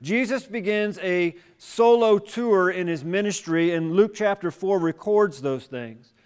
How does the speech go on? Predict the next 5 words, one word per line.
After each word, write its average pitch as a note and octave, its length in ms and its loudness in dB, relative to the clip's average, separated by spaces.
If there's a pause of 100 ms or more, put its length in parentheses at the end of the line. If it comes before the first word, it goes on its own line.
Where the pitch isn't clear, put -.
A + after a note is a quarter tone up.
(180)
It E3 160 -8
points A#3 340 0
out A3 300 6
that F#3 260 2 (240)
Jesus G3+ 760 -2